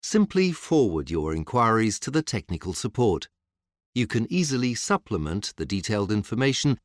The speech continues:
using the scan or photo function. Store your favorites on your device with the offline function. These articles, products, and conferences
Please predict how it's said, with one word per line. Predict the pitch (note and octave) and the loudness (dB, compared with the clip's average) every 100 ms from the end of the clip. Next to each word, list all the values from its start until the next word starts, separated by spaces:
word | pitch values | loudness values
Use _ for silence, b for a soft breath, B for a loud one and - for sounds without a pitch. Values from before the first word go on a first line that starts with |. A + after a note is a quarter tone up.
| _ _ _ | _ _ _
using | C3+ B2 C3 B2 A2+ | -2 2 2 2 0
the | A2+ | -4
scan | - E3 D3 G2+ E2 | -2 -2 0 0 -2
or | E2 | -2
photo | D#2 - D#3+ - E2 | -4 0 0 0 -4
function. | D2 - D#2+ - F2+ C#2 _ _ _ _ _ _ _ | -2 -4 -4 -4 -4 -6 _ _ _ _ _ _ _
Store | - - F#3+ G3+ | -12 2 4 6
your | E3+ D#3+ | 4 2
favorites | E3 D#3+ G2 C#2+ C2+ G2+ | 2 2 0 -6 -4 0
on | G2 | 2
your | G2 G2+ | 2 2
device | G2+ G2 A#2+ A2 - - | 0 0 0 0 -2 -6
with | E2+ | -6
the | G2+ G2+ - | -2 -2 0
offline | D3 - G#2+ D#2+ D#2+ | -2 0 0 0 -4
function. | - F#2+ D#2 - E2 C2 _ _ _ _ _ _ _ _ - | -2 -2 -2 -4 -4 -8 _ _ _ _ _ _ _ _ -2
These | G#2 G2+ F#2+ | 2 2 -2
articles, | A#2 B2+ B2 - D3+ E3 - | -2 -2 -2 -2 -2 -2 -4
products, | B2+ B2+ C#3+ B2+ - | 0 2 2 -2 -6
and | D#2 C2+ | -6 -4
conferences | - C#3 - C#3 B2+ D3 C3+ | -2 -2 2 0 2 2 2